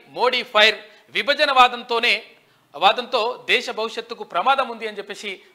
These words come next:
ప్రధానమంత్రి నరేంద్ర మోడీ అంటా ఉన్నారు. నిధుల కోసం ఢిల్లీకి వచ్చి ధర్నాలా? ఒక రాష్ట్ర ప్రభుత్వం, జాతీయ పార్టీ ఇలా చేయడం దారుణం. మా బొగ్గు,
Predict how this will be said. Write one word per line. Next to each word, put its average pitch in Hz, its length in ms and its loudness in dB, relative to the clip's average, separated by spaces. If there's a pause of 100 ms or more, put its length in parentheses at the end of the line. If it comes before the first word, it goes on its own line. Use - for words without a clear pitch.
ప్రధానమంత్రి 190 680 -4
నరేంద్ర 202 280 0
మోడీ 185 220 -2
అంటా 165 220 -2
ఉన్నారు. 190 280 -2 (680)
నిధుల 226 320 2
కోసం 285 400 2
ఢిల్లీకి 254 320 -4
వచ్చి 254 480 -4 (120)
ధర్నాలా? 208 600 2 (360)
ఒక 147 160 -4
రాష్ట్ర 214 320 6
ప్రభుత్వం, 247 460 -4 (320)
జాతీయ 262 400 4
పార్టీ 226 340 0
ఇలా 208 240 -2 (100)
చేయడం 196 280 -4
దారుణం. 170 320 0 (460)
మా 160 160 0
బొగ్గు, 175 460 -6